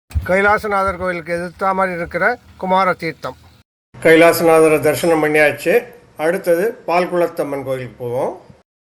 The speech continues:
ரொம்ப பெரிய ஊர், almost ஒரு மினி டவுன்னே சொல்லலாம். இதான் பால்குளத்தம்மன் குளம், நம்புங்க என்ன.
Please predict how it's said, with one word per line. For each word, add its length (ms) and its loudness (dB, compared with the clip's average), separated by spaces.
ரொம்ப 340 4
பெரிய 240 6
ஊர், 120 4
almost 460 2
ஒரு 180 -2
மினி 200 0
டவுன்னே 380 0
சொல்லலாம். 400 -8
இதான் 320 6
பால்குளத்தம்மன் 800 4
குளம், 280 0
நம்புங்க 420 -2
என்ன. 140 -4